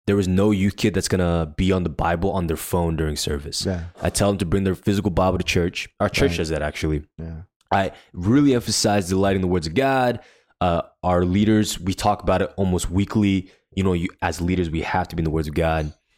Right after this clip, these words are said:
Speaker 2: Yeah.
Speaker 1: And I think that actually trickles into, like, their adulthood. I see, like, college students from my ministry who are still, like, reading the words of God way more than once, once a month.
Speaker 2: Yeah.
Speaker 1: Um, and <laughs> so I,
Speaker 2: I mean,
Speaker 1: sometimes
Speaker 2: that
Speaker 1: not
Speaker 2: bar's
Speaker 1: every
Speaker 2: pretty
Speaker 1: day.
Speaker 2: low.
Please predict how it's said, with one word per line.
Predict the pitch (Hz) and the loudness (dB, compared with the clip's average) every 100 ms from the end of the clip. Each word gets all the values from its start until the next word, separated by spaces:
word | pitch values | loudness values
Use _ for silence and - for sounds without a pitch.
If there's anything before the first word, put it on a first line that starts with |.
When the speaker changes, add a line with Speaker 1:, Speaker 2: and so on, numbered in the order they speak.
| _ | _
Speaker 2:
Yeah. | 90 | -2
Speaker 1:
And | 90 | 0
I | 92 101 | 0 -2
think | 135 | 0
that | 127 | -2
actually | 127 107 | -2 -4
trickles | - 107 95 90 | -2 -2 -2 -2
into, | 92 - | -4 -2
like, | 92 82 | -2 -2
their | 85 | -2
adulthood. | 78 76 82 - 78 | -4 -4 -6 -4 -4
I | 78 | -4
see, | - 92 | -4 -2
like, | 85 80 | -2 -2
college | - 87 87 | -2 0 -2
students | - 90 85 | -2 -2 -2
from | - 87 | -2 -2
my | 82 | -2
ministry | 82 82 - 85 80 - _ _ - | -2 -4 -4 -2 -4 -6 _ _ -2
who | 90 | -2
are | |
still, | 85 - 98 107 90 | -2 -2 0 2 2
like, | 85 80 | 0 -2
reading | 87 87 | -2 0
the | |
words | 82 85 | 0 -2
of | - | -2
God | 87 80 76 - _ _ | -2 0 -4 -10 _ _
way | 98 147 | 0 2
more | 160 123 | 4 2
than | 95 87 | 2 2
once, | 92 - - | 0 -2 -4
once | 87 95 - | -2 -2 -2
a | |
month. | 78 80 69 - _ _ _ - | -2 -4 -6 -14 _ _ _ -2
Speaker 2:
Yeah. | 180 78 | 2 2
Speaker 1:
Um, | 80 | 0
and | 85 | -2
<laughs> | - | 0
so | - 185 - 143 - - - - | 2 2 2 -2 -6 -20 -14 -4
I, | 95 | -4
Speaker 2:
I | |
mean, | - - 113 | -4 -4 0
Speaker 1:
sometimes | 110 110 113 | 2 4 4
Speaker 2:
that | 120 | 6
Speaker 1:
not | |
Speaker 2:
bar's | 107 | 4
Speaker 1:
every | 98 113 | 4 4
Speaker 2:
pretty | 95 87 | 4 4
Speaker 1:
day. | |
Speaker 2:
low. | 90 | 2